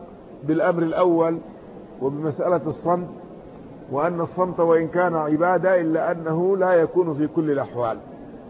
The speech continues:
ففي بعض الأحيان، لأن الله أمرنا حيث قال: يا أيها الذين آمنوا اذكروا الله ذكرا كثيرا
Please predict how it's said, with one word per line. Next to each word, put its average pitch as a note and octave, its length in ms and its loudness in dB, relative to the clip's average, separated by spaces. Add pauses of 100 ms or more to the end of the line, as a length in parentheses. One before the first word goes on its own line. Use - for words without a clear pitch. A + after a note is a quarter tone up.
(520)
ففي C3+ 220 2
بعض E3+ 260 4
الأحيان، D#3 560 0 (920)
لأن E3+ 260 0
الله E3+ 440 2
أمرنا D#3+ 420 0
حيث D#3 260 -2
قال: D#3+ 300 2
يا D#3+ 140 4
أيها D#3+ 200 2
الذين D3+ 360 2
آمنوا D3+ 360 -2
اذكروا C3+ 280 -6
الله E3 420 2 (260)
ذكرا E3 380 -4
كثيرا G3 460 2